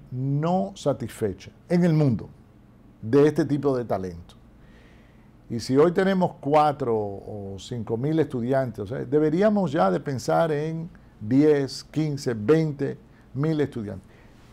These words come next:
Eh, obviamente, tomando en cuenta también que otras universidades, otras instituciones, eh, como te decía, tanto privadas como, como públicas,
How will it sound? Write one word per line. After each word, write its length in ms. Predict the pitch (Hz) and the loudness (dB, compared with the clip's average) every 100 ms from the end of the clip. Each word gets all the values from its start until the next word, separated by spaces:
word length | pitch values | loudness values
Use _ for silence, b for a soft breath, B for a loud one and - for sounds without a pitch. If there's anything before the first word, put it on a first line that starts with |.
| - | 0
Eh, 240 | 143 113 - - - | 0 0 -8 -20 -2
obviamente, 600 | 135 117 123 147 123 95 | 2 2 2 -2 -4 -6
tomando 380 | - 113 135 147 | -4 0 0 -2
en 80 | |
cuenta 300 | 143 143 135 | -2 -2 -2
también 320 | 147 156 143 147 | -2 -2 -4 -8
que 140 | - | -6
otras 420 | 127 147 147 147 | 4 4 4 2
universidades, 880 | 156 151 151 139 156 156 147 113 - - | 0 -2 -2 -2 -4 -4 -4 -6 -12 -4
otras 340 | 135 143 147 | -2 0 -2
instituciones, 880 | 151 139 127 131 147 156 139 101 - - b b b b b - | -2 -4 -4 -2 0 0 -2 -8 -14 -20 b b b b b -8
eh, 340 | 113 110 101 87 - - | -4 -2 -4 -8 -18 -12
como 200 | 110 95 | -8 -2
te 120 | 117 | -2
decía, 400 | 104 - 135 - | -2 0 0 0
tanto 260 | 131 123 | 0 0
privadas 500 | 131 127 131 139 135 | -2 0 2 2 2
como, 340 | - 113 107 95 | -2 -6 -4 -6
como 220 | - 120 127 | -8 -6 -2
públicas, 520 | 190 175 - 175 | 0 2 2 -2